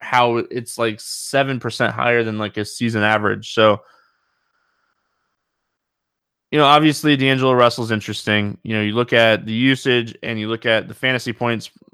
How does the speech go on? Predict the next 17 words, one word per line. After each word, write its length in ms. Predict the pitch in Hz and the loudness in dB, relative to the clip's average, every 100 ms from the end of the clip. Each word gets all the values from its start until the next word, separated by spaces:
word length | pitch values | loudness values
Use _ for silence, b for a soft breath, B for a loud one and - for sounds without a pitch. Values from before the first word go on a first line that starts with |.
| - | -14
per 140 | - 104 | -8 -4
game 380 | 117 123 123 | -2 0 2
right 200 | 120 113 | 2 2
now, 300 | 113 113 110 | 2 4 2
fourteen 640 | 104 131 131 104 127 123 113 | 0 0 -2 -2 -4 -4 -4
point 280 | 120 117 117 | -4 -6 -6
seven 540 | - 123 123 123 120 | -2 0 2 0 -2
over 280 | 120 123 120 | -4 -2 -2
his 180 | 113 - | -4 -6
season 300 | 120 117 113 | -10 -6 -2
average 360 | 110 117 117 | -2 -2 -4
over 120 | 117 110 | -6 -4
the 60 | |
last 360 | 110 110 107 - | 0 -2 -2 -6
four 160 | 113 | -6
games. 500 | 110 117 120 120 - - | -4 -4 -6 -12 -18 -10
Um, 560 | 113 107 107 104 101 | -4 -2 -2 -4 -8